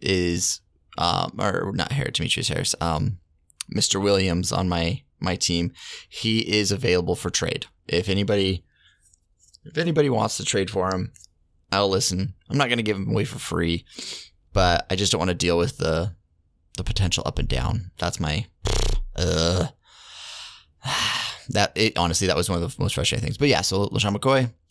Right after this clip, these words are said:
he's now at the Chiefs. That could be a great thing for the Chiefs. Um, if he was in his prime, I'd be all about that as a Chiefs fan. Now that it's not his prime,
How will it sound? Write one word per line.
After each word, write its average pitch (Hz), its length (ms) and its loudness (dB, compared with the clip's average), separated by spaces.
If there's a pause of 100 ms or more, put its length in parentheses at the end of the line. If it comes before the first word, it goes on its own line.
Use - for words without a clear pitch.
he's 90 280 -4
now 85 180 2
at 82 100 -2
the 104 60 -6
Chiefs. - 480 0 (500)
That 92 180 2
could 98 120 -4
be 90 140 2
a 82 80 2
great 117 500 2
thing 139 200 0
for 135 120 -4
the 135 80 0
Chiefs. - 540 -2 (380)
Um, 95 640 0 (160)
if 101 160 0
he 107 80 0
was 98 140 2
in 92 60 0
his - 120 0
prime, 120 500 0 (500)
I'd 90 200 0
be 82 140 -6 (100)
all 110 360 6
about 113 300 4
that 85 220 0
as 85 120 -2
a 78 40 -6
Chiefs - 260 -2
fan. - 280 -4 (600)
Now 80 320 0
that 85 160 2
it's 80 260 -2
not 95 220 -2
his 87 160 -2
prime, 139 540 0